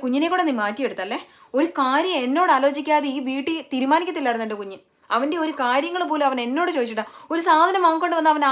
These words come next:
ആദ്യം എന്നെയായിരുന്നു കാണിക്കുന്നത്. ഇപ്പൊ അവൻ അവൻ്റെ അമ്മയെ വേണ്ട, അപ്പൊ നിന്നെ മതി. ഉം. ഓതിക്കൊടുത്ത് ഓതിക്കൊടുത്ത് എന്നെ എൻ്റെ കുഞ്ഞിനെയും കൂടെ തെറ്റിക്കാനാണ് നിന്റെ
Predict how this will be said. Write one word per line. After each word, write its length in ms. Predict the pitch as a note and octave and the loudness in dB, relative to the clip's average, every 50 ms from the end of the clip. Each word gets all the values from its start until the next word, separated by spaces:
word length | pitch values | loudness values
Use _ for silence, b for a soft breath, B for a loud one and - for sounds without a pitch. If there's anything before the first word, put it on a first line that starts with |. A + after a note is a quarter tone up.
| C4 | 4
ആദ്യം 240 | C#4+ D#4 D4+ D#4+ D4 B3 | 4 2 2 0 -2 -2
എന്നെയായിരുന്നു 420 | B3 C#4 D4+ C#4+ B3+ A3+ G#3+ G#3+ G3+ | 0 0 0 0 0 -2 -4 -4 -4
കാണിക്കുന്നത്. 400 | G3+ G3 G3 F#3+ G3 F#3+ F3+ E3+ - - _ _ _ _ _ _ _ _ _ _ - | -4 -4 -4 -8 -14 -16 -16 -18 -20 -20 _ _ _ _ _ _ _ _ _ _ -6
ഇപ്പൊ 120 | A3 A#3 D4+ C#4 | 0 2 4 4
അവൻ 120 | C#4 C#4+ C4+ B3 | 4 2 -2 -4
അവൻ്റെ 220 | A#3 A#3+ A#3+ A#3+ A3+ | -4 -4 -4 -4 -6
അമ്മയെ 280 | G3+ G3+ A3 A#3+ B3+ B3+ A#3 | -4 -4 -2 -2 -2 -2 -4
വേണ്ട, 180 | G3+ F#3+ F#3+ F#3+ G3 - _ _ _ _ _ _ _ | -6 -8 -10 -12 -12 -14 _ _ _ _ _ _ _
അപ്പൊ 120 | _ - D4+ D4 | _ -2 0 0
നിന്നെ 280 | C4+ B3 B3 C#4 E4 G4+ A4 F4+ | 2 2 2 2 2 2 2 2
മതി. 240 | - F#3+ A#3 D#4+ - - _ _ _ _ _ _ _ _ _ _ _ _ _ _ _ _ _ _ _ _ _ _ _ _ _ _ _ _ _ _ _ _ _ - | 2 2 0 -4 -10 -12 _ _ _ _ _ _ _ _ _ _ _ _ _ _ _ _ _ _ _ _ _ _ _ _ _ _ _ _ _ _ _ _ _ -6
ഉം. 300 | C#4+ A#4+ D5 D#5 C5+ G4+ E4 - _ _ _ _ _ _ _ _ _ _ _ _ _ _ _ _ _ _ _ _ _ _ _ _ _ _ - G3+ | -4 -4 -4 -4 -6 -8 -12 -16 _ _ _ _ _ _ _ _ _ _ _ _ _ _ _ _ _ _ _ _ _ _ _ _ _ _ -6 -2
ഓതിക്കൊടുത്ത് 480 | G#3+ B3 C#4 D4 D4+ D#4+ E4 D4+ - D4+ C#4 | -2 0 0 -2 -2 -2 -4 -2 -2 0 0
ഓതിക്കൊടുത്ത് 460 | C4+ C#4 D#4+ D#4 D#4+ D#4 D4+ C#4+ D#4 D4+ C4+ A3+ G#3 G#3+ | 2 0 0 0 0 0 0 -2 -4 -6 -6 -6 -6 -4
എന്നെ 180 | A#3 B3+ D4 E4 D#4+ | -2 -2 0 0 0
എൻ്റെ 160 | D4 C#4+ D4 | -2 -2 -4
കുഞ്ഞിനെയും 320 | C4+ B3+ C4 C#4 D4+ D#4 D#4+ | -4 -4 -2 -2 0 0 0
കൂടെ 120 | D#4 C#4+ A#3+ | -2 -2 -4
തെറ്റിക്കാനാണ് 460 | G#3 G#3 - B3+ E4 F4 E4+ C#4 A#3 | -6 -6 -6 -2 -2 -2 0 -2 -2
നിന്റെ 180 | A3+ A#3 A3+ | -4 -4 -4